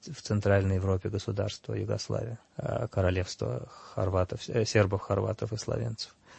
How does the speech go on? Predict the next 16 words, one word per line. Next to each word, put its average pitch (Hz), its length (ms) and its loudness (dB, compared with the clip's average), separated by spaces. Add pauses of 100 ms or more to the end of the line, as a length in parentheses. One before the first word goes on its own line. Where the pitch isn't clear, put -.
Если 147 300 10
бы 135 120 12
Россия 131 480 12
оставила 104 640 6
Сербию 101 400 4
на 95 120 2
произвол 101 440 2
судьбы, 98 500 -4 (340)
то 101 440 6 (200)
должен 127 560 10
ли 110 100 10
был 110 240 8
государь 104 540 6
ожидать, 110 480 8
что - 360 2
Австрия 107 640 6